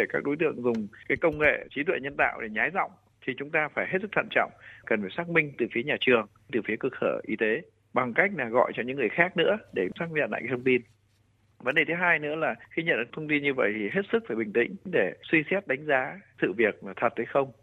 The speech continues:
nguyên nhân, hậu quả như nào. Và những cái việc tai nạn hoặc cấp cứu như vậy thì cái việc chuyển tiền thì không phải gấp đến mức là chúng ta phải chuyển tiền ngay. Thế còn các đối tượng mà hối thúc nhanh chóng để chuyển tiền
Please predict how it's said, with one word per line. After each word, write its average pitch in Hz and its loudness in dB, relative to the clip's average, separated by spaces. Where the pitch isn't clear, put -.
nguyên 135 0
nhân, 135 2
hậu - 0
quả 104 2
như 120 -2
nào. 110 -4
Và 117 4
những 156 -6
cái 208 -6
việc 165 2
tai 165 6
nạn 165 4
hoặc 120 -2
cấp 190 0
cứu 143 2
như 165 -4
vậy 101 2
thì 123 -2
cái 160 -6
việc 170 -2
chuyển 107 0
tiền 117 0
thì 110 0
không 180 0
phải 87 0
gấp 202 4
đến 196 0
mức 233 -4
là 117 0
chúng 127 -12
ta 131 -2
phải 101 -10
chuyển 90 0
tiền 95 0
ngay. 117 0
Thế - -6
còn 131 4
các 196 -2
đối - -2
tượng 113 -2
mà 104 0
hối 170 2
thúc 294 -2
nhanh 190 -2
chóng 175 -2
để 165 -6
chuyển 98 -2
tiền 101 4